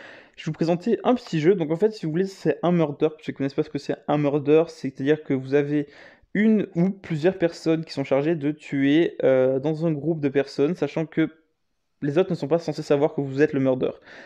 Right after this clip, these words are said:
Vous devez le faire de façon inconnue. C'est un peu un loup-garou, si vous voulez, mais c'est le concept du loup-garou repris dans d'autres jeux. Donc là, je vous propose de faire une petite, euh, une petite partie. Donc là, le jeu est en anglais, hein, parce que, bah, c'est comme ça.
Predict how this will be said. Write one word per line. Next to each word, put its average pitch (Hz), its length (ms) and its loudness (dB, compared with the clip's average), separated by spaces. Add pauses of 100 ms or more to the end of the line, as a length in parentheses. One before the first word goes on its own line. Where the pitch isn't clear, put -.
(120)
Vous 151 60 -6
devez 147 160 2
le 175 80 4
faire - 300 4
de 165 60 0
façon 165 360 0 (120)
inconnue. 156 360 0
C'est - 120 0
un 175 80 4
peu 262 220 2
un 208 60 6
loup-garou, 175 460 2
si 147 180 -6
vous 135 80 -2
voulez, 135 320 2 (480)
mais 165 800 4
c'est 156 120 0
le 147 40 -4
concept 170 240 0
du 156 80 -6
loup-garou 156 340 4
repris 185 220 -2
dans 180 220 2
d'autres 147 180 4
jeux. 127 160 -6 (380)
Donc 247 280 2
là, 269 80 6
je 247 60 2
vous 185 60 -6
propose 208 160 4
de 185 40 0
faire 202 160 -2
une 180 160 2
petite, - 460 -10
euh, 143 400 4
une 147 140 -2
petite - 380 -10
partie. - 520 -2 (320)
Donc 147 220 -2
là, 208 180 10
le 175 140 4
jeu 185 260 0
est 175 220 2
en 170 100 4
anglais, 151 580 2
hein, 135 280 -2
parce 139 280 -4
que, 135 540 0
bah, 131 160 2
c'est - 160 0
comme 160 140 2
ça. - 300 0